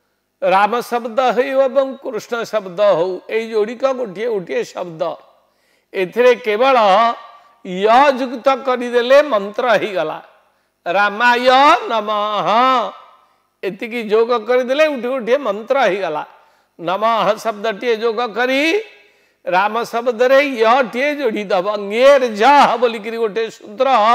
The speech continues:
ବ୍ୟାକରଣରେ ଅଛି। ସୁ ଆଉ ଯସ୍, ଅବ ଆଉଟ ସସ୍, ଟା ଭ୍ୟା ଭିସ୍, ଏ ଭ୍ୟାମ ଭ୍ୟସ୍।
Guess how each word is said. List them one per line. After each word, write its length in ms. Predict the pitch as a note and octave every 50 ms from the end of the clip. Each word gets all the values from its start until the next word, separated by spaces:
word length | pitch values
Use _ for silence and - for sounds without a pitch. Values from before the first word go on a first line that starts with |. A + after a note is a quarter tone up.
| D#4 A#4 - - - - _ _ _ _ _ _ _ -
ବ୍ୟାକରଣରେ 880 | F#3 F3 G3 G#3+ A3+ G#3+ G#3+ - A#3 A3+ G#3+ A3 A3 A3+ A3+ A3 A#3 A#3 A3+ G#3+
ଅଛି। 720 | G#3+ F#3+ F#3 - - G#3 A#3 B3 C#4 C4+ A#3 G#3 A#3 - - - _ _ _ _ _ _ _ _ _
ସୁ 320 | - - - A3 A3+ A#3 A#3
ଆଉ 240 | A3 A3 A3+ G3
ଯସ୍, 560 | E3 F3 A3+ A#3+ C4 D4+ D#4 - - - - - - - _ _ _ _ _ _ _ -
ଅବ 360 | G3+ G#3 A3+ G#3+ - A#3 A3 - A3
ଆଉଟ 320 | G#3 G#3+ B3 G#3 - A#3+ G#3+ -
ସସ୍, 640 | - - A3 A#3 B3+ C#4+ D#4+ D4 - - - - - - _ _ _ _ _ _ _ _ -
ଟା 280 | A3 A3+ A3+ A#3 A#3+ A3 G3 G3 G3
ଭ୍ୟା 560 | G3 G3 - F3+ F#3+ G3+ F#3 F#3+ F#3 F3+ F3+
ଭିସ୍, 560 | F3+ G3+ F#3 C#4+ D4+ C#4 - - - - - - _ _ _ _ _ _ _ _ _ _ -
ଏ 460 | F3+ F3+ G#3 A#3 B3+ C#4 C4 G#3+ G#3
ଭ୍ୟାମ 320 | G3+ F3 G#3 A3 A#3 B3 C#4+ D4 D4 C#4
ଭ୍ୟସ୍। 440 | A3 G3 - C4+ C4+ A3 - -